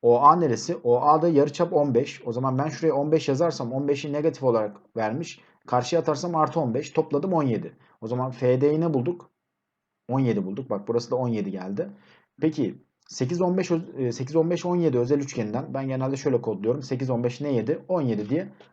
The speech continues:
aklımda kodluyorum. Karıştıranlar varsa bunu da kullanabilir.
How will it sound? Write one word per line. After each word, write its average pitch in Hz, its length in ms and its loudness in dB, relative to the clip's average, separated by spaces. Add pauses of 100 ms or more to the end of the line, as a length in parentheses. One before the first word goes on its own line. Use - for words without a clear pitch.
aklımda 147 400 -2
kodluyorum. 113 500 2 (300)
Karıştıranlar 123 560 0
varsa 151 320 -2
bunu 147 80 -2
da 131 80 -2
kullanabilir. 107 640 -4